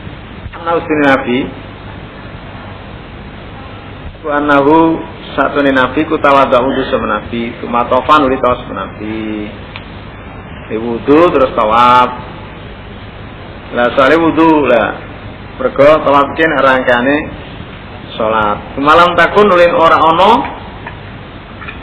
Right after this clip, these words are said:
Kumalam takunil fi'latu umrotan. Nuli ora ana apa kelakuan iku umrotan umroh.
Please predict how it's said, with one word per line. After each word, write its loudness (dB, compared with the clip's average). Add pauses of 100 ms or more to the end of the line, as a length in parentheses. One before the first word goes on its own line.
(340)
Kumalam 4
takunil 2
fi'latu 2 (440)
umrotan. 4 (1300)
Nuli 4
ora 8
ana 2 (100)
apa 4 (1300)
kelakuan 4 (100)
iku -4
umrotan 2
umroh. -2